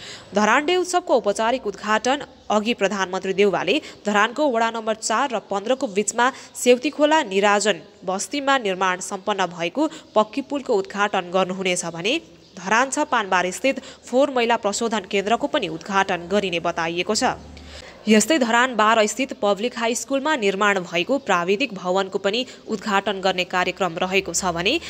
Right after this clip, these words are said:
धरान आठ स्थित निर्माणाधीन स्मार्ट बस पार्कको अवलोकन गर्ने कार्यक्रम रहेको मेयर राईले बताउनुभयो।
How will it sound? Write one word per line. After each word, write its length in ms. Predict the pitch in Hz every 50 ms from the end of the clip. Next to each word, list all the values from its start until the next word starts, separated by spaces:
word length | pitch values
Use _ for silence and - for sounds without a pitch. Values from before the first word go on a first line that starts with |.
| - - -
धरान 380 | - 202 208 214 214 233 262 277
आठ 240 | 269 262 262 269 269
स्थित 280 | 247 - 302 - -
निर्माणाधीन 720 | 226 190 202 202 190 202 202 202 202 208 202 233 262 269 262
स्मार्ट 380 | - - - 208 202 196 185 185
बस 260 | 175 190 196 - - -
पार्कको 260 | 220 226 233 - 269
अवलोकन 420 | 208 185 175 180 180 180 - 202
गर्ने 360 | 185 180 180 185 185 185 185
कार्यक्रम 440 | 180 - 175 170 180 170 190 180 165 165
रहेको 380 | 185 196 214 202 196 202 262 294 - - - - - 190
मेयर 260 | 190 196 190 185 175
राईले 300 | 180 180 175 175 170 165
बताउनुभयो। 720 | 170 175 - 190 175 170 175 180 185 196 208 214 185 -